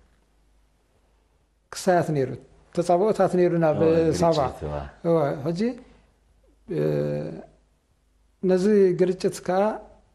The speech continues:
Speaker 1: እ፣ እዚ ኣሳላጢ
Speaker 2: እህ።
Speaker 1: እቲ ኮይኑ ክሳይ ዘበላኻ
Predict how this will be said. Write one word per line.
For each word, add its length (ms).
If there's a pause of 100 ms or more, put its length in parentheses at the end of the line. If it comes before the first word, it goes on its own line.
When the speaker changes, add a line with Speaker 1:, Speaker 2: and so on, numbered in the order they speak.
(800)
Speaker 1:
እ፣ 80 (1300)
እዚ 100 (280)
ኣሳላጢ 500
Speaker 2:
እህ። 240 (960)
Speaker 1:
እቲ 160 (800)
ኮይኑ 240 (220)
ክሳይ 260
ዘበላኻ 400